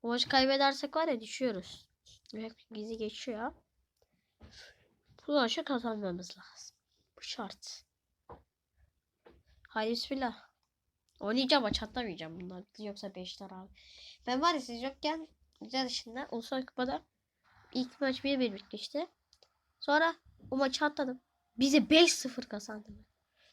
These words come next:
Bak yemin ederim ki yalan atmıyorum. Beş sıfır kazandılar. Biz niye Inter forması giyiyoruz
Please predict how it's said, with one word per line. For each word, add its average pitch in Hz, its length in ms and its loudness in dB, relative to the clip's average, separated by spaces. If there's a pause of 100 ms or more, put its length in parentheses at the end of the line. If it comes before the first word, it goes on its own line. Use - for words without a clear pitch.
(140)
Bak 226 100 0
yemin 269 320 8
ederim 269 300 6
ki 208 120 -8
yalan 233 300 4
atmıyorum. 190 600 2
Beş 302 220 10
sıfır - 340 -4
kazandılar. 240 680 -10 (720)
Biz 254 200 0
niye 330 180 2
Inter 277 340 -4
forması 208 440 -10
giyiyoruz 190 400 -8